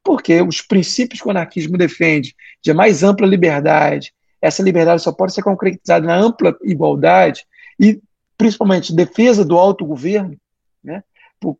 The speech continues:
porque parte do princípio de que todos os corpos são capazes de se autogovernarem, não precisa ser governado por A, B ou C, né? Isso gera um problema pra quem tá no poder.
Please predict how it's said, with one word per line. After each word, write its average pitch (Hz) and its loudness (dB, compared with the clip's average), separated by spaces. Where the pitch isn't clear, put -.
porque 190 0
parte 180 -2
do 185 -6
princípio 160 -8
de 160 -12
que - -10
todos 208 0
os 185 -4
corpos 165 -2
são 180 -4
capazes 160 0
de 143 -6
se - -6
autogovernarem, 160 0
não 170 -2
precisa 190 -2
ser 190 -2
governado 156 2
por 160 -2
A, 156 2
B 147 0
ou 127 -4
C, 185 0
né? 147 -14
Isso 180 -2
gera 160 0
um 160 -8
problema 156 2
pra 165 -2
quem 151 -6
tá 160 -2
no 156 0
poder. 135 -2